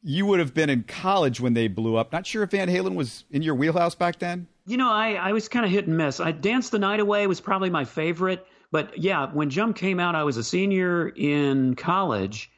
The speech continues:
Speaker 2: actually. And you know that Jump is one of those songs, Robert, that you could hear the first, maybe the first two notes, and you know exactly what that song is. I mean, it, it just, uh,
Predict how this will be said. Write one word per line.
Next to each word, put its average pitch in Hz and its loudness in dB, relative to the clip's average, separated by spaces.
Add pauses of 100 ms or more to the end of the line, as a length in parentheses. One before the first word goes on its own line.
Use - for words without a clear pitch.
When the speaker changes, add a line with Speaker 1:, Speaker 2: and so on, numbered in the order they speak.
(260)
Speaker 2:
actually. 113 -2 (220)
And 175 2
you 269 4
know 262 2
that 165 0
Jump 220 2
is 147 -2
one 180 2
of 151 0
those 127 0
songs, 151 0
Robert, 110 0
that 113 -2 (600)
you 214 0
could 196 0
hear 180 0
the 120 0
first, - -4 (680)
maybe 240 2
the 170 0
first 185 -2
two 196 0
notes, 120 0
and 160 2
you 240 4
know 208 2
exactly 151 -2
what 123 -2
that 120 -2
song 107 -4
is. - -10 (220)
I - 0
mean, 185 2
it, 160 0
it 175 -6
just, 185 -2 (320)
uh, 165 0